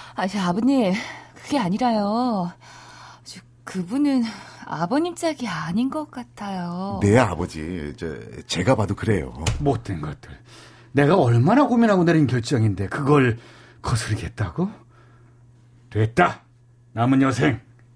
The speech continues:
Speaker 3: 나는 임 여사랑 함께할 거야.
Speaker 1: 아버님, 아, 제발요.
Speaker 2: 아버지.
Speaker 3: 어허. 내가 니들한테 한 번이라도 고집 부린 적 있더냐? 네 아버지의 이름으로, 그리고 네 시아버지의 이름으로.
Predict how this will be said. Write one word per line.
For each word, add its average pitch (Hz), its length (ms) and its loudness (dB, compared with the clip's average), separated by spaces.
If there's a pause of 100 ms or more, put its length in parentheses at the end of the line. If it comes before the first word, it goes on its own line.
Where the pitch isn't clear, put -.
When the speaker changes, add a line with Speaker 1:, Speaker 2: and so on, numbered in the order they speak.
Speaker 3:
나는 123 320 2
임 131 200 4
여사랑 110 280 -2
함께할 151 440 2
거야. 185 200 6 (160)
Speaker 1:
아버님, 415 400 2 (320)
아, 370 280 -10
제발요. 359 640 -2
Speaker 2:
아버지. 214 440 2 (520)
Speaker 3:
어허. 120 420 -4 (920)
내가 85 300 -6
니들한테 196 460 0
한 262 320 2
번이라도 - 720 2
고집 165 300 -2
부린 285 200 -4
적 240 160 -2
있더냐? 262 380 0 (800)
네 175 240 6
아버지의 147 440 4
이름으로, 165 480 4 (720)
그리고 92 240 -10
네 117 200 -2
시아버지의 156 840 0
이름으로. 156 460 0